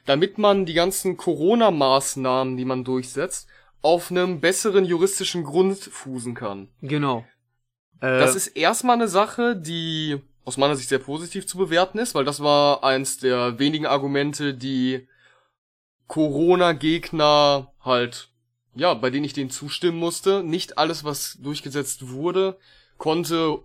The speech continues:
Speaker 1: einhundertprozentig in der Verfassung so direkt nachgelesen werden. Es war halt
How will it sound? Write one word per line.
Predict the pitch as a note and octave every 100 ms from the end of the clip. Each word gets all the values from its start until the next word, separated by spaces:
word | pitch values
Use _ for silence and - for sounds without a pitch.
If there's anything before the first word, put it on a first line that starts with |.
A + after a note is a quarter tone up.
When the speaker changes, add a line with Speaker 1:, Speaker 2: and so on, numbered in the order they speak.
| -
Speaker 1:
einhundertprozentig | C3 D3+ D#3 D3+ - B2+ D#3 D3 D3 C#3+ C3+
in | C3+
der | C#3
Verfassung | C#3 C3 C#3 - C#3 C3
so | B2+ C3 A#2+ A#2+ A2+ - _ _ _ _ _ _ _ _ -
direkt | D3 C#3+ C#3+ C#3
nachgelesen | C3+ D3+ - E3 E3+ E3+ D#3+
werden. | E3 E3+ A3+ - _ _ _ _ _ _ -
Es | -
war | C3+ B2+
halt | B2+ A#2+ -